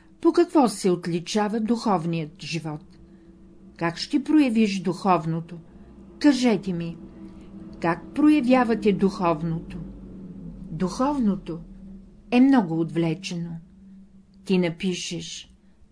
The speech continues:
„Аз ви обичам.“ Напишеш с букви. Той чете. Любовта в той написаното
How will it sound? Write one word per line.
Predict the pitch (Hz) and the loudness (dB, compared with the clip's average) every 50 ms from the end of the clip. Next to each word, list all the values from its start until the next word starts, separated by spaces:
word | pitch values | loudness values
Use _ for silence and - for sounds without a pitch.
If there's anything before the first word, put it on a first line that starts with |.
| _ _ _ _ _ - | _ _ _ _ _ -6
„Аз | 185 180 196 196 190 - | -4 -4 -4 -4 -6 -4
ви | - 220 220 | -2 0 0
обичам.“ | 226 214 196 226 233 - - - 180 175 175 175 175 190 196 - - - _ _ _ _ _ _ _ _ _ - | 0 0 -2 -2 -4 -4 -6 -8 -8 -8 -8 -10 -10 -14 -16 -20 -20 -20 _ _ _ _ _ _ _ _ _ -2
Напишеш | 190 185 170 170 - 254 262 254 - - 262 269 254 - - - | 0 0 0 0 0 0 0 2 0 -2 -4 -4 -4 -6 -8 -6
с | 220 214 208 | -4 -4 -2
букви. | 190 190 190 170 - - - 156 160 165 165 - _ _ - - _ _ _ _ _ _ - | 0 0 0 -2 -4 -6 -8 -6 -6 -6 -8 -14 _ _ -20 -20 _ _ _ _ _ _ -4
Той | 175 160 165 170 165 | -2 0 0 -2 -2
чете. | - - 170 - - - 170 175 175 180 - _ _ _ _ _ _ _ _ - - _ _ _ _ | -6 -8 -10 -6 -4 -2 -2 -2 -2 -6 -10 _ _ _ _ _ _ _ _ -20 -20 _ _ _ _
Любовта | 180 180 190 165 156 160 156 - - _ - 175 220 254 269 - - - _ _ _ _ _ _ _ _ | 0 2 2 2 0 -2 -6 -8 -8 _ -2 0 0 0 -2 -4 -8 -20 _ _ _ _ _ _ _ _
в | - - | -20 -4
той | - 220 233 277 | 0 2 4 6
написаното | 254 208 185 - - 214 226 240 233 - 226 202 196 180 170 - - 160 156 156 | 6 4 4 0 -2 -4 -4 -4 -2 0 0 2 2 0 0 -4 -8 -8 -8 -8